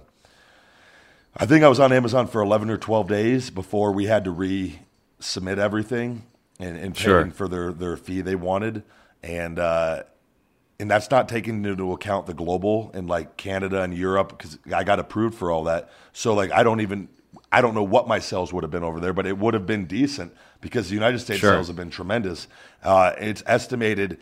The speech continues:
Speaker 1: just in the United States that I've probably lost close to twenty thousand dollars, if not more, in sales.
Speaker 2: Yeah.
Speaker 1: Yeah. So it, it's not, and you say that, like, it, it's twenty thousand is twenty thousand. That's a lot.
Speaker 2: That hurts.
Speaker 1: That's a lot of money. And it's not money I'm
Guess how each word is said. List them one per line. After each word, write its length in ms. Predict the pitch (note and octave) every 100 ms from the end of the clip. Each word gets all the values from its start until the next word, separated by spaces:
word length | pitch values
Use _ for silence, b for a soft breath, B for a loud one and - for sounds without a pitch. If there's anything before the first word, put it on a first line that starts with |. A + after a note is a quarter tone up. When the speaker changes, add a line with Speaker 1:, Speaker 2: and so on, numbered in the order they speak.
| b -
Speaker 1:
just 280 | A2+ G#2+
in 120 | G#2 G#2
the 60 |
United 320 | G#2 G#2 G2+ F2+
States 380 | - F#2+ E2+ -
that 140 | F2+
I've 180 | F2+ D#2+
probably 340 | G2 F#2 F2+ F2
lost 320 | F2 E2 -
close 240 | F2+ D#2+
to 220 | - F2+ D#2 b b _ _ -
twenty 300 | - G#2+ G#2
thousand 340 | G2 F#2 F2+
dollars, 380 | F2 E2 E2 D2
if 120 | D2+
not 200 | E2+ C#2+
more, 300 | D#2+ D2+ C#2+ - -
in 120 | G#2+
sales. 520 | - F#2+ E2 D#2+ - - -
Speaker 2:
Yeah. 240 | E2+ D#2+
Speaker 1:
Yeah. 260 | E2+ F2 D2
So 240 | - C3+ B2+
it, 120 | G#2+
it's 300 | C#3+ C#3 -
not, 320 | C#3 C3 B B B
and 160 | - C3+
you 100 | C#3
say 220 | C#3 D3
that, 200 | C3 A#2+
like, 160 | A#2+ G2+
it, 220 | A2 - -
it's 340 | C#3 C#3 - - b b _ _ _
twenty 180 | D#3 D3+
thousand 380 | C#3 C3+ G#2 G2+
is 100 | -
twenty 220 | A#2+ A2
thousand. 240 | G2 G2
That's 160 | F#2+ G2+
a 40 |
lot. 100 | G#2 G2+
Speaker 2:
That 40 |
hurts. 140 | A#2 A#2
Speaker 1:
That's 100 | A#2
a 40 |
lot 160 | B2+ A2
of 40 |
money. 220 | A2 A#2+ B2
And 80 |
it's 140 | B2 A2
not 220 | C#3 -
money 240 | A#2+ B2 A2+
I'm 260 | A2+ G#2